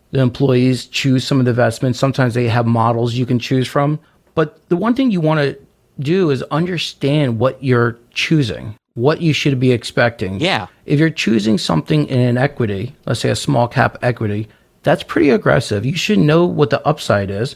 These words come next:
Speaker 1: 'cause usually they're playing that fifth quarter quarterback in the lunchroom looking at the past performance. They're like, "Wow, twenty some percent last year." But let's look at the down years.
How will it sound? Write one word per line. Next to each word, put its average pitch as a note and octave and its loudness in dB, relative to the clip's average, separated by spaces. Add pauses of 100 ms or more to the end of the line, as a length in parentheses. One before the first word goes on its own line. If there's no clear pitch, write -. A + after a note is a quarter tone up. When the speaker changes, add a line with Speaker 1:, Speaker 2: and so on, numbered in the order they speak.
(140)
Speaker 1:
'cause B2 -4
usually C3 2
they're A2+ 0
playing A2+ 0
that A2+ -2
fifth A#2 -4
quarter G#2+ -4
quarterback G#2+ 0
in G#2+ -2
the G#2 -2
lunchroom G#2+ -4
looking G#2+ -4
at G2 -8
the G#2 -10
past G2+ -2
performance. G2+ -2 (320)
They're A2 -2
like, G#2+ -2
"Wow, A3 -2 (100)
twenty - -4
some G3 -4
percent F3+ 0
last G#2+ 0
year." F#2 -4 (400)
But F3+ 2 (420)
let's D#3 0
look G3 0
at F#3 0
the E3 -4
down C3+ 2
years. - -6